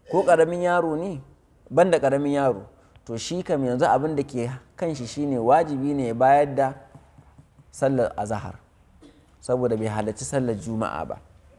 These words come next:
لأن مفهوم الحديث يدل على عدم وجوب صلاة الجمعة في جماعة المسلمين فقط. Domin abin da ake iya fahimta cikin wannan hadisin yana nuni ne akan ba wajibi ba ne mutum ya yi sallar Juma'a cikin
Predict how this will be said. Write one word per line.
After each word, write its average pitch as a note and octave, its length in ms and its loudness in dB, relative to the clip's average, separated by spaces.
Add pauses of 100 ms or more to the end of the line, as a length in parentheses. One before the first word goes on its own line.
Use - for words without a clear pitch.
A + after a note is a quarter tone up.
(840)
لأن D#3 360 6
مفهوم F3 380 0
الحديث D3+ 480 0 (560)
يدل F3 360 4
على D3 220 8
عدم E3 400 4
وجوب D#3 400 -2
صلاة D3+ 380 2
الجمعة B2 480 -6 (580)
في D#3+ 160 -6
جماعة D3 440 4
المسلمين C3 560 -4
فقط. G#2 320 -6 (600)
Domin D3 240 4
abin G#3+ 320 4
da F#3 80 8
ake F#3 240 0
iya E3 140 0
fahimta C#3+ 500 -2
cikin - 240 -8
wannan C#3+ 320 0
hadisin C#3+ 400 -2 (500)
yana D3+ 300 2
nuni E3+ 320 0
ne D3 160 2
akan C3+ 340 0
ba B2 160 4
wajibi D#3+ 540 2
ba E3 80 6
ne E3 100 -4
mutum C#3 300 -6
ya B2+ 80 -4
yi A2+ 80 -4
sallar C#3+ 320 -2
Juma'a C3+ 480 0
cikin C#3 320 -6